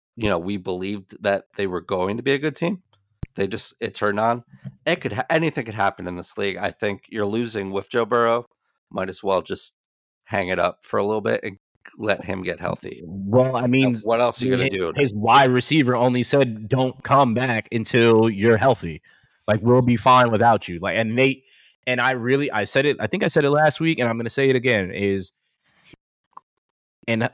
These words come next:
Speaker 2: in hindsight, Ja'Marr Chase was absolutely right. Obviously, Joe doesn't wanna sit there because statistically, if you start off oh and three, it's not good. It's not good for you for the, the total outcome and later on in the year. But most teams that start off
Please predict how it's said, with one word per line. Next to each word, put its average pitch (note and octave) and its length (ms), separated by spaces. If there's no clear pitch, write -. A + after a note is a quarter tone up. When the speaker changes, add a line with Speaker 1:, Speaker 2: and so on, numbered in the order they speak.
Speaker 2:
in A#2+ 120
hindsight, C3+ 520
Ja'Marr A#2 320
Chase A#2+ 180
was G#2+ 200
absolutely A2+ 400
right. F#2+ 300
Obviously, C#3+ 440
Joe B2 340
doesn't A#2+ 240
wanna A#2 160
sit G#2+ 200
there A#2 180
because A2 380
statistically, B2+ 720
if A2 100
you A#2 80
start A#2+ 260
off A#2 300
oh A#2 160
and A2 140
three, A2+ 520
it's A#2+ 240
not A2+ 360
good. F#2+ 300
It's G2 180
not A#2+ 200
good A2 180
for A#2 100
you A2 260
for A2 140
the, G#2 140
the G2 200
total G#2 220
outcome G2+ 460
and G2 80
later G2 260
on F#2+ 160
in F#2+ 60
the G2 60
year. G#2 200
But G#2 260
most C#3 340
teams D3+ 220
that C3 100
start B2+ 260
off B2+ 180